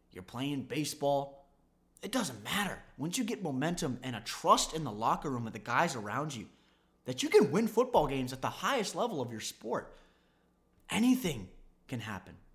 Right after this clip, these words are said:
Doesn't matter who you have under center. Any given Sunday, right, is the old adage, and it's true. And Taylor Heinicke, no, he's not, again, not the world, a world beater at quarterback. He's not a Patrick Mahomes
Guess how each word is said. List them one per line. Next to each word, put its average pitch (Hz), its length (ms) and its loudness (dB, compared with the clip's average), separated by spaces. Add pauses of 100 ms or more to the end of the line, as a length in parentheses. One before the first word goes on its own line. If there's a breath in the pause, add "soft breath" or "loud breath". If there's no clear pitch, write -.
(140)
Doesn't 190 280 -2
matter 180 260 2
who 160 120 0
you 170 180 2
have 175 360 6
under 170 160 0
center. 202 340 -4 (880 soft breath)
Any 269 240 4
given 269 240 4
Sunday, 254 400 2
right, 143 300 0 (160)
is 143 120 -6
the 175 120 4
old 202 160 4
adage, 180 380 0
and 160 120 -4
it's 185 180 -4
true. 302 380 -4 (1040 soft breath)
And 170 120 -4
Taylor 262 280 0
Heinicke, 160 640 -2 (1000)
no, 226 280 0
he's 208 180 0
not, 214 240 -2
again, 165 340 0
not 170 220 -4
the 208 80 0
world, 170 360 -2
a 147 60 -4
world 170 380 2
beater 170 240 -2
at 151 100 -2
quarterback. - 480 -10
He's 139 80 -10
not 196 140 -2
a - 20 -2
Patrick 190 380 -8
Mahomes 180 480 -4